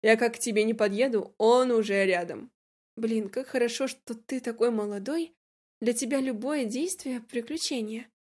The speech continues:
Вижу, как из буханки вытаскивают промышленный пульверизатор. Выхожу на улицу. "А что тут происходит?"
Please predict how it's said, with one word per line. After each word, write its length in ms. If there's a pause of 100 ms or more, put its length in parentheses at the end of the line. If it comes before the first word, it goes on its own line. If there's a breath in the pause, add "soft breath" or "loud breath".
(380)
Вижу, 320
как 260
из 180
буханки 580
вытаскивают 640
промышленный 600
пульверизатор. 840 (460)
Выхожу 360
на 120
улицу. 480 (420)
"А 240
что 180
тут 160
происходит?" 720